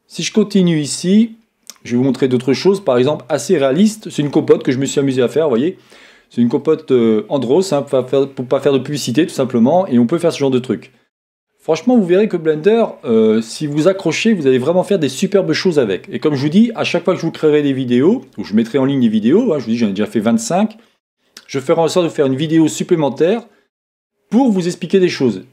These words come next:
Et évidemment aussi de temps en temps, bah, si vous avez besoin de conseils, de choses comme ça, euh, bah, si je vois qu'il y a trop de demandes par rapport à un point précis par rapport à la vidéo, bien évidemment, je ferai en sorte de faire une vidéo supplémentaire.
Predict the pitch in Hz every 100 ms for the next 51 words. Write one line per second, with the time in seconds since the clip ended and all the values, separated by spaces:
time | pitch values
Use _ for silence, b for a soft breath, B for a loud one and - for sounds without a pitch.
0 | - 101 107 131 156 185 147 185 151 127
1 | 139 185 175 123 - 131 135 127 123 147
2 | 135 151 147 120 131 123 147 151 120 -
3 | - 110 - 160 180 127 101 92 110 -
4 | 135 156 147 123 - 160 160 139 120 139
5 | 143 147 120 - 120 117 147 127 113 143
6 | 131 - 139 - 170 156 B B B _
7 | - 160 139 139 131 113 113 180 185 135
8 | 110 110 165 214 B B - 135 170 143
9 | 127 117 147 143 143 127 127 117 156 -
10 | 127 139 113 85 80